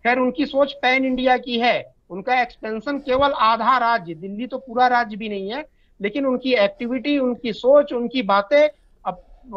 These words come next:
बस चले उनका तो वो पाकिस्तान और बांग्लादेश, अ, में भी वहां के भी prime minister बनने की बात कर लें, लेकिन अभी इतनी उनकी समझ है कि वहां की बात नहीं करते हैं। तो ये बहुत टेढ़ी खीर मुझे लग रही है। और हर हाल में देखिए, तरबूज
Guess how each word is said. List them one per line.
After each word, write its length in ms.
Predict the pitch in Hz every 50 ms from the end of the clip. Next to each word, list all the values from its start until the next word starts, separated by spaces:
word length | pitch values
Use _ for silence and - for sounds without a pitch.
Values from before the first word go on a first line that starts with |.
| 196 190 190 190 180 170 180 175 147
बस 200 | 135 220 247 247 -
चले 200 | 277 269 277 302
उनका 280 | 294 269 262 262 285 294
तो 100 | 285 302
वो 80 | 302
पाकिस्तान 580 | 285 294 240 220 220 277 262 - - 269 285 285
और 120 | 285 277
बांग्लादेश, 520 | 226 233 240 247 262 262 254 254 254 247 -
अ, 340 | - 311 285 240 233 233 233 233 240 226 - 240
में 180 | 226 247 233
भी 240 | 220 247 240 240 - _ _ -
वहां 180 | 190 185 240 240
के 100 | 247 240
भी 100 | 233 254
prime 220 | - 240 226 220
minister 320 | 220 220 208 208 - 233 220
बनने 320 | 208 208 202 208 214 214
की 140 | 208 208 208
बात 240 | 185 190 196 190 196
कर 220 | - 185 175 165
लें, 160 | 170 190 247
लेकिन 240 | 269 233 214 247 240
अभी 260 | 233 220 214 247 240
इतनी 260 | 233 233 233 233 240 233
उनकी 400 | 226 220 214 - 233 233 233 - _ _ _ _ _
समझ 300 | - 202 220 240 226 196
है 140 | 208 233 247
कि 100 | 240 262
वहां 260 | 240 220 202 220 220
की 160 | 214 214 240
बात 280 | 202 202 196 202 202 208
नहीं 200 | 208 202 208 208
करते 300 | 208 196 180 180 - 180
हैं। 200 | 165 156 175 247 277 _ _ _ - _ _ _ _ -
तो 60 | 311
ये 120 | 320 349 370
बहुत 460 | 285 190 247 240 - 311 381 370 - _ _ -
टेढ़ी 320 | 220 233 254 269 302 349
खीर 280 | 339 339 - 294 302 285
मुझे 260 | 262 254 233 233 254
लग 200 | 254 240 233 220
रही 220 | 233 233 240 226 240
है। 320 | 254 285 339 - - _ _ _ _ -
और 140 | 262 294 302
हर 220 | 240 190 196 208
हाल 280 | 262 226 240 226 220 214
में 180 | 202 185 180
देखिए, 240 | 185 233 233 - -
तरबूज 500 | - - - - 190 185 185 208 254 262